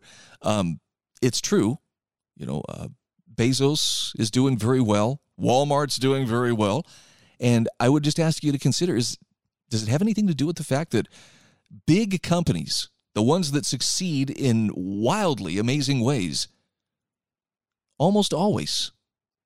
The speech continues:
in fact, I'll take away the almost, they always at some level partner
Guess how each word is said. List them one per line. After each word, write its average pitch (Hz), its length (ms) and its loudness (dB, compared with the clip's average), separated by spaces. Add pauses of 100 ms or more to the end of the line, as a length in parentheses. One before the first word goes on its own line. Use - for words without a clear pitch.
(180)
in 120 80 0
fact, - 240 0
I'll 156 80 0
take 151 200 0
away 143 120 4
the 127 120 4
almost, 104 480 0
they 117 200 -12
always 139 380 -2
at - 140 -12
some 143 220 -2
level 113 300 0 (320)
partner 139 520 -2